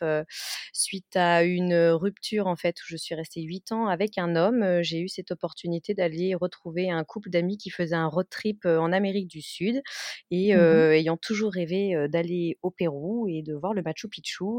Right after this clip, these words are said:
Speaker 1: Euh, je me suis dit : « Allez, ça va me challenger un petit peu et, euh, je vais aller là-bas, euh, partir un peu à l'aventure, euh,
Speaker 2: Oui, donc
Speaker 1: retrouver
Speaker 2: t'avais
Speaker 1: mes »
Speaker 2: déjà une affinité avec le pays.
Speaker 1: Oui,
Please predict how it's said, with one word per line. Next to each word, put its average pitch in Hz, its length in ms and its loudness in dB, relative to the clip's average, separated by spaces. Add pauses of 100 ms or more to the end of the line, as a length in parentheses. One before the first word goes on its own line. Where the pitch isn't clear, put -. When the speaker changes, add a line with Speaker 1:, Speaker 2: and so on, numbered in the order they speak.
Speaker 1:
Euh, 160 200 0
je 156 140 -6
me 165 80 -2
suis 160 240 -10
dit : « 147 200 -8
Allez, 139 160 -4
ça 165 140 -10
va 156 100 -4
me 156 160 -4
challenger 190 420 0
un 180 120 -2
petit - 160 -12
peu 180 280 2 (440)
et, 196 340 2
euh, 165 200 4
je 185 540 0
vais 196 300 2
aller 175 180 0
là-bas, 175 560 2
euh, 151 260 0
partir 175 340 -6
un 160 80 -2
peu - 160 -6
à 196 100 2
l'aventure, 156 720 -6
euh, 139 140 -4 (880)
Speaker 2:
Oui, 233 140 2
donc 185 60 2
Speaker 1:
retrouver 185 140 2
Speaker 2:
t'avais 185 220 0
Speaker 1:
mes » 202 120 0
Speaker 2:
déjà 208 140 0
une 208 160 2
affinité 185 440 -2
avec 185 200 0
le 170 80 -2
pays. 185 260 -2 (180)
Speaker 1:
Oui, 208 540 0